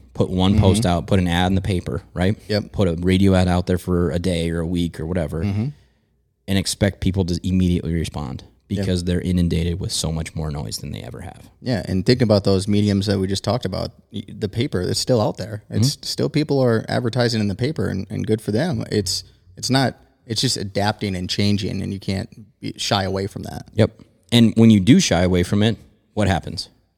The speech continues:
Speaker 2: No.
Speaker 1: You lose, you lose
Speaker 2: Yeah.
Speaker 1: money.
Speaker 2: Yeah.
Speaker 1: You don't get money.
Speaker 2: Mm-hmm.
Speaker 1: You, you lose on opportunities to connect with whatever it is.
Speaker 2: Mm-hmm.
Speaker 1: And so that brings us to number three. And this might be the biggest issue of,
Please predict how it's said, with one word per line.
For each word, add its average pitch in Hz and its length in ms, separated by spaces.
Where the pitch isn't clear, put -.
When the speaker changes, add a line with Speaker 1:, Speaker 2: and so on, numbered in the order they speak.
Speaker 2:
No. - 80
Speaker 1:
You 104 140
lose, 98 200
you 101 120
lose 110 140
Speaker 2:
Yeah. 117 40
Speaker 1:
money. 127 240
Speaker 2:
Yeah. - 360
Speaker 1:
You 113 120
don't 110 300
get 170 220
money. 110 180
Speaker 2:
Mm-hmm. 131 100
Speaker 1:
You, 104 320
you 98 440
lose 113 320
on 98 160
opportunities 95 640
to 87 140
connect 90 400
with 90 240
whatever 87 340
it - 80
is. - 260
Speaker 2:
Mm-hmm. 107 220
Speaker 1:
And 107 120
so 104 220
that 107 160
brings 110 220
us 101 100
to - 60
number 98 180
three. - 300
And 107 140
this 110 140
might 113 140
be 104 80
the 92 100
biggest 92 260
issue 87 420
of, 90 380